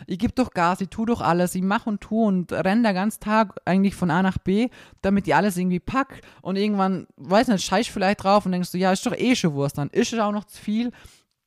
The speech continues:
macht die das vielleicht wieder fertig und so. Merkst du das? Das ist so ein Teufelskreislauf. Das sind so viele verschiedene Themen, in die sich das dann einfach schleicht. So aus einem kleinen Ding wurden auf einmal alle Themen oder halt alle Bereiche betroffen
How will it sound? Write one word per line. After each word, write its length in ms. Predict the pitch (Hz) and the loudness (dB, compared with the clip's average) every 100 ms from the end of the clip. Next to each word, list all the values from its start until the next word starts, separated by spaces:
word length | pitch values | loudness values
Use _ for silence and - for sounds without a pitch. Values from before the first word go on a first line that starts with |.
| _ _ - | _ _ 0
macht 240 | 185 - | 0 0
die 60 | 180 | 2
das 180 | 202 - | 0 0
vielleicht 260 | 196 208 | -2 0
wieder 180 | 208 190 | 0 -2
fertig 360 | - 196 214 185 | 0 -2 0 -2
und 180 | 180 185 | -2 0
so. 220 | 208 226 - - _ | 0 0 -4 -20 _
Merkst 540 | 170 202 269 - - | -4 0 0 0 -8
du 40 | 165 | -2
das? 260 | 170 196 | 0 0
Das 140 | 202 233 | -2 -4
ist 120 | - | -4
so 100 | 202 | -2
ein 140 | 190 | -2
Teufelskreislauf. 840 | - 170 160 160 - 123 139 139 - | 0 0 0 -4 -8 -6 -4 -6 -6
Das 160 | 175 | -6
sind 160 | 202 190 | -4 -2
so 100 | 262 | -2
viele 240 | 294 277 | 0 -2
verschiedene 560 | - 202 - 226 202 190 | 0 -2 0 -2 0 -2
Themen, 460 | - 240 196 220 - - - | 0 2 4 4 0 -14 -14
in 160 | - 185 | 0 4
die 120 | 202 | 4
sich 180 | - 175 | 4 -2
das 140 | 160 | -2
dann 140 | 170 127 | 0 0
einfach 260 | 147 147 | 0 -2
schleicht. 520 | - 156 147 214 - - - | -6 -2 0 -2 -4 -20 -20
So 160 | - - | -8 -2
aus 160 | 175 - | -2 -2
einem 340 | 240 262 262 | 0 2 2
kleinen 380 | - 202 202 185 | 0 2 4 4
Ding 260 | 208 226 | 4 2
wurden 240 | 185 202 185 | 2 2 0
auf 140 | 185 | -2
einmal 480 | 175 196 196 185 180 - | 0 2 2 2 0 -2
alle 220 | 208 247 | 0 0
Themen 420 | - 165 151 147 | 0 -2 0 0
oder 180 | 139 151 | 0 0
halt 120 | 175 | 0
alle 180 | 180 247 | 0 0
Bereiche 480 | 165 135 127 - 143 | 0 0 -2 -2 -8
betroffen 640 | 139 - 135 - 190 220 | -10 -6 -6 -2 -2 -2